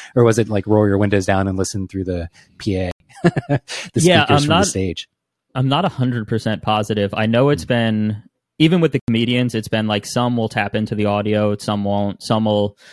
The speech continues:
Speaker 2: you know, project what's going on on stage to all three, you know, movie screens, and, and it's like
Speaker 1: Oh.
Speaker 2: a cool amphitheater vibe. And so I
Speaker 1: Yeah.
Speaker 2: think it, it re-, I guess it depends on how much money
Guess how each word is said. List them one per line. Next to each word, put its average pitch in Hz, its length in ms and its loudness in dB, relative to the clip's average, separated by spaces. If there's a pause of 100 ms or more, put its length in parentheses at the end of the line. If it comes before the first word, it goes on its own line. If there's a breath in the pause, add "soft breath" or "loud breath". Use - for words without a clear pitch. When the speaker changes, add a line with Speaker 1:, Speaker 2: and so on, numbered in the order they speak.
(120)
Speaker 2:
you 117 120 2
know, 104 100 4
project 113 580 0
what's 113 200 0
going 110 240 2
on 104 160 0
on 104 120 -2
stage 107 420 -2
to 95 80 0
all 101 220 0
three, 104 320 -2
you 101 160 -2
know, 101 140 0
movie 110 240 2
screens, 107 680 0
and, 98 240 -2 (400 soft breath)
and 104 140 0
it's 98 120 -2
like 104 200 2
Speaker 1:
Oh. 95 40 0
Speaker 2:
a - 40 0
cool 110 300 2
amphitheater 110 580 2
vibe. 107 520 2
And 92 400 -6 (380 soft breath)
so - 100 4
I - 40 6
Speaker 1:
Yeah. 117 60 2
Speaker 2:
think 170 140 4
it, 160 160 2
it 120 100 4
re-, 135 180 4
I 123 140 2
guess 135 240 2
it 135 80 0
depends 120 300 0
on 110 80 2
how 107 160 -2
much 104 260 -4
money 104 200 0